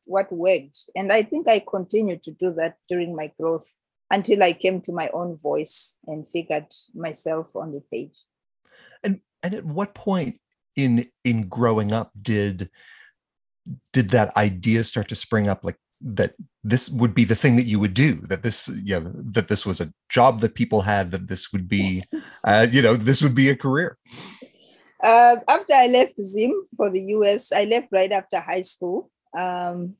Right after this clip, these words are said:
Speaker 1: and took my first creative writing class in college and met, like, real writers. And I was like, "Wow,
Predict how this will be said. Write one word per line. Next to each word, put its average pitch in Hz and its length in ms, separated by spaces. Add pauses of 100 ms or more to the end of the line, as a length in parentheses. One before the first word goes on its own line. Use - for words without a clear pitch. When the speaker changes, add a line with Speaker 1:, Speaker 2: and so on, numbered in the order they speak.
(160)
Speaker 1:
and 214 180
took 330 200
my 208 180
first 220 360
creative 196 380
writing 175 420
class 170 420
in 160 160 (120)
college 170 480 (720)
and 180 600
met, 190 460 (200)
like, 180 340 (220)
real 208 580 (120)
writers. 208 1000 (800)
And 202 160
I 208 100
was 214 100
like, 208 220
"Wow, 190 420